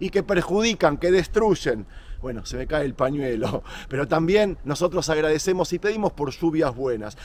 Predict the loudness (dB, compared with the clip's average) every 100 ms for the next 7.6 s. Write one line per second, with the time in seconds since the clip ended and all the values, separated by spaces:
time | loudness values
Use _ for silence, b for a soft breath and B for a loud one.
0 | B -2 4 4 4 4 6 4 B 0
1 | 6 6 6 2 4 2 2 0 2 0
2 | 0 -4 -6 0 0 B B 2 2 2
3 | 4 4 4 2 0 0 2 4 2 B
4 | -2 2 2 2 6 6 6 B -2 4
5 | 4 6 6 6 6 4 4 2 0 -2
6 | -4 -2 -2 -2 2 2 2 -2 2 2
7 | 2 2 0 2 2 2